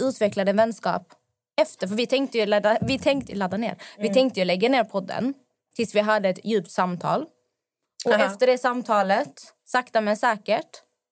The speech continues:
Speaker 1: så har det bara blivit bättre. Ja, vi har haft konflikter. Vi har löst allting. Vi har lagt fram alla kort på borden.
Speaker 2: Ja.
Speaker 1: Och idag har vi det bra. Så att, bara för att klargöra det, vi är inte ovänner.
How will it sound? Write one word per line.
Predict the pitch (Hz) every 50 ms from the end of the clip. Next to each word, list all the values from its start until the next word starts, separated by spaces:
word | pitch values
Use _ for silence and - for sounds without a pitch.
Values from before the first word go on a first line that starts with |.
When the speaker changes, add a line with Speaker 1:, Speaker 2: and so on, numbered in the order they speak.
| _ _ _ - -
Speaker 1:
så | 220
har | 220 220 214
det | 214 208
bara | 214 226 214 208
blivit | 202 202 202 196
bättre. | 247 247 240 - - 208 202 202 247 269 - - - - _ _ -
Ja, | - 208 262 285 233
vi | 233 214
har | 220
haft | 220 202 - -
konflikter. | - - 165 165 - - 180 175 - - 180 202 226 254 - _ _ _ _ _ -
Vi | 208
har | 202 202 202
löst | 226 233 208 180 180 - - - -
allting. | 226 214 202 196 196 - 240 214 185
Vi | 180 180
har | 190
lagt | 190 196 196
fram | - 208 202 196
alla | 214 208 202 208
kort | 208 - 233 240 - -
på | 226
borden. | 202 214 220 208 196 190 190 190 190 202 202
Speaker 2:
Ja. | 202 196 196 180 156 110 135 185 185 _ _ -
Speaker 1:
Och | 214 214
idag | 202 226 208 208
har | 220 208 190
vi | 196
det | 190 220
bra. | 220 247 294 294 240 - 196 -
Så | - 214
att, | 202 -
bara | 208 208 247 247 240
för | - 226
att | 220
klargöra | - 262 254 254 240 220 208 202 214 214
det, | 214 202 185 196 - - -
vi | - 190 208 208
är | - - 170 165
inte | - 185 196 185 - - 127
ovänner. | 185 180 175 165 165 165 180 226 269